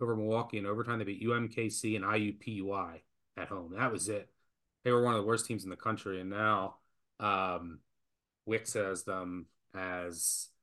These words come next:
uh, with seventeen wins already this season. Uh, so he's done a tremendous job there.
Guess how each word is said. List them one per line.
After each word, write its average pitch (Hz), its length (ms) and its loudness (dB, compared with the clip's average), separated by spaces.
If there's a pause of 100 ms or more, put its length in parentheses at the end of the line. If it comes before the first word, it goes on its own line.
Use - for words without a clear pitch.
(300)
uh, 92 480 0
with 101 140 -6
seventeen 107 760 -2
wins 98 540 -6
already 90 260 -4
this 82 220 -10
season. 85 460 -10 (500)
Uh, 87 260 -10 (540)
so - 160 -10
he's 101 160 -6
done 107 100 -4
a 92 60 -6
tremendous 90 480 -8
job 87 280 -8
there. 85 280 -12